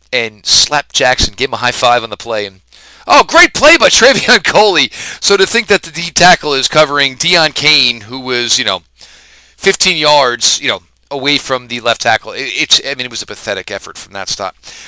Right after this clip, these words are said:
Um, but Pete, you know, for now, Mack Wilson essentially is probably the third linebacker of this group.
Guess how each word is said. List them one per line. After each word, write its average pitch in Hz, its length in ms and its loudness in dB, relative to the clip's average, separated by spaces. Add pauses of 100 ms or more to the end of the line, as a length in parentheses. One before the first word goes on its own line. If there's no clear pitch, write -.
(180)
Um, 156 340 0
but 156 140 0
Pete, 185 240 -4
you 180 100 0
know, 151 80 -4
for 147 140 -4
now, 156 260 2
Mack 156 280 -2
Wilson 170 320 -2
essentially 156 460 -2
is 117 60 -8
probably 151 340 -2
the 139 180 -6
third 156 480 -4
linebacker 113 800 -2 (420)
of 131 200 -2
this 143 200 0
group. 127 340 -10